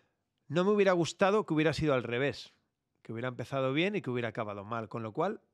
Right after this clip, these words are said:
yo creo que todo lo bueno que he hecho, todo lo malo que he pasado, que malo tampoco ha habido, me ha servido para acabar una, teniendo una vida, una, una vida buena. Así que no.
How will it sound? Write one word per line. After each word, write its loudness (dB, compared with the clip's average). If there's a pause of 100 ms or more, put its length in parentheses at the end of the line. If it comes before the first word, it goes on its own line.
(120)
yo -4
creo 0
que -2
todo 2
lo 4
bueno 0
que 0
he 0
hecho, -10 (160)
todo 0
lo 2
malo 2
que -2
he 0
pasado, -4 (100)
que -18
malo -16
tampoco -14
ha -10
habido, -14 (1300)
me -6
ha -2
servido -4
para 0
acabar -2
una, -8
teniendo -10
una -8
vida, -8
una, -10
una -6
vida 2
buena. -4 (1080)
Así -6
que -2
no. -8